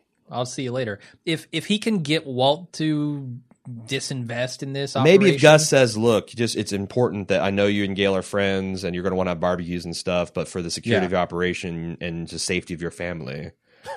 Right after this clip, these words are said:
Speaker 2: you have to, to tell Gale this is it, this is goodbye."
Speaker 1: Yeah.
Speaker 2: M-,
Speaker 1: And
Speaker 2: and
Speaker 1: I
Speaker 2: then
Speaker 1: think
Speaker 2: he
Speaker 1: Walt,
Speaker 2: tells that
Speaker 1: out of respect for this guy, would want to say goodbye.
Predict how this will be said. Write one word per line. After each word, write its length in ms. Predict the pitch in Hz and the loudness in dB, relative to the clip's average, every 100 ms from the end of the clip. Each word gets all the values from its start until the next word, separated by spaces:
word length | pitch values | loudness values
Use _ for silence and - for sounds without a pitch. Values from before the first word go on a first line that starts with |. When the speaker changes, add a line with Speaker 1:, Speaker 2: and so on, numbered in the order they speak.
| - | -10
Speaker 2:
you 160 | 92 95 | -2 0
have 300 | 92 90 - | 2 2 0
to, 560 | - 90 87 85 82 85 - - - | -8 -6 -4 -4 -4 -8 -14 -16 -10
to 100 | 82 | -8
tell 240 | - 90 | -2 -4
Gale 300 | 80 87 80 | -2 -4 -2
this 160 | 82 76 | -6 -8
is 120 | 78 | -8
it, 180 | 78 82 | -8 -8
this 120 | 76 | -14
is 60 | |
goodbye." 520 | 76 80 69 58 50 - | -14 -10 -8 -8 -10 -8
Speaker 1:
Yeah. 220 | 110 - - _ _ _ _ - | -8 -10 -20 _ _ _ _ -8
Speaker 2:
M-, 60 | 214 | -2
Speaker 1:
And 100 | 190 | 2
Speaker 2:
and 80 | |
Speaker 1:
I 100 | 214 | 4
Speaker 2:
then 80 | 226 | 4
Speaker 1:
think 80 | 233 | 4
Speaker 2:
he 40 | 208 | 4
Speaker 1:
Walt, 140 | 170 | 6
Speaker 2:
tells 160 | 160 196 | 6 4
that 200 | 151 151 | 4 4
Speaker 1:
out 60 | |
of 100 | 113 | 2
respect 360 | 117 - 254 262 | -6 -4 -4 -4
for 80 | 117 | -8
this 140 | 101 | -4
guy, 120 | 123 104 | -2 -2
would 140 | 104 | -4
want 340 | 104 117 104 | -2 -2 -2
to 80 | - | -10
say 200 | - 95 | -14 -14
goodbye. 460 | 90 85 87 87 | -16 -14 -16 -16